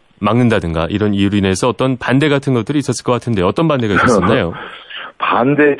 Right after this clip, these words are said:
Speaker 2: 제일 큰 이유는 그동안에는
Speaker 1: 네.
Speaker 2: 통상 마찰의 이유가 제일 많았습니다.
Speaker 1: 네.
Speaker 2: 그러니까 이게 지난 정부, 박근혜 정부 시절부터 사실은 이제 제가 법안 발의된 상태에서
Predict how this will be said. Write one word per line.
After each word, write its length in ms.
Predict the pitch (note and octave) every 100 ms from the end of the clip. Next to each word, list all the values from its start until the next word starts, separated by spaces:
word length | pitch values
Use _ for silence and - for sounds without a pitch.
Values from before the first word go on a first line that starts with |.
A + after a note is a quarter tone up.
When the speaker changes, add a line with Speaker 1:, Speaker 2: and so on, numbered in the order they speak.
| -
Speaker 2:
제일 220 | A2+ E3+
큰 200 | - D#3
이유는 420 | C3+ B2 B2 C#3+
그동안에는 640 | C3 G#2 G#2 G#2+ G#2+ G2+ A2
Speaker 1:
네. 60 | -
Speaker 2:
통상 420 | - G#3 G#3+ G3
마찰의 500 | D#3 - B2 G#2+ F#2
이유가 220 | F2 E2 F2+
제일 180 | E2 G2+
많았습니다. 840 | G2+ C2+ D2 - _ - D2+ C3 G#2+
Speaker 1:
네. 280 | F#2 E2 F2 D3+ - - _
Speaker 2:
그러니까 300 | F2+ F2+ G2
이게 280 | F2+ F2 F#2 -
지난 240 | A2+ B2+ C3+
정부, 280 | A#2+ G2
박근혜 360 | D#2 - A2+ C#3
정부 280 | C#3 B2 A2+
시절부터 720 | - A2 G2+ G2 - - G2+
사실은 440 | G#2 G2+ G#2 G2
이제 140 | F2 F2
제가 140 | - -
법안 240 | - F#2+
발의된 420 | F2+ F2 E2+ F2
상태에서 360 | E2 F2 - D#2+